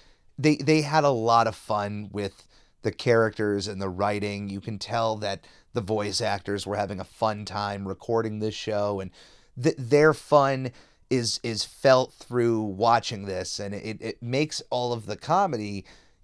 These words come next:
even better because you just know the people writing and working on this show are having a great time. Uh, it's, it's tough to explain. You can,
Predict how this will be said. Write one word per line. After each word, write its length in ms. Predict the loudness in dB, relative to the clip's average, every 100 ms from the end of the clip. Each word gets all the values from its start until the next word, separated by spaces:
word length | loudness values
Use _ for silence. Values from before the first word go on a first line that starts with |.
| -4
even 360 | -2 0 2
better 360 | 8 8 8 0
because 340 | -4 -2 -2
you 120 | -2
just 200 | -2 -2
know 140 | 0 0
the 120 | -2
people 520 | -6 -6 -2 -2 -2
writing 580 | 2 4 4 2 -6 -8
and 400 | -8 -8 -8 -2
working 380 | 2 2 2 -8
on 160 | -8
this 160 | -8 -8
show 460 | -4 -2 0 -2 -6 -16 _ _ 6
are 180 | 8
having 340 | 6 2 0 -4
a 60 |
great 320 | -6 -4 -6 -8
time. 400 | -6 -6 -6 -4
Uh, 80 | -2
it's, 280 | -2 -4 -10 -20 -4
it's 180 | -2 2
tough 220 | 2 2
to 120 | 0
explain. 600 | -2 -2 0 0 0 -4
You 140 | -4 -2
can, 320 | -2 -2